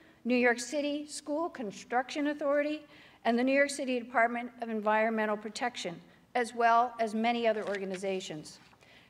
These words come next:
She has received numerous awards from business groups,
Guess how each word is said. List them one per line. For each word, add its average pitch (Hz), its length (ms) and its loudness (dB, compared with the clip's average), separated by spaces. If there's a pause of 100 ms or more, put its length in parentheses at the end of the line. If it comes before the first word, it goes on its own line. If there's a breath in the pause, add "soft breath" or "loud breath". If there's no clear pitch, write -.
She 269 160 -4
has 262 160 4
received 262 440 0
numerous 302 460 4
awards 220 400 -2
from 214 220 -6
business 269 340 -2
groups, 277 440 -6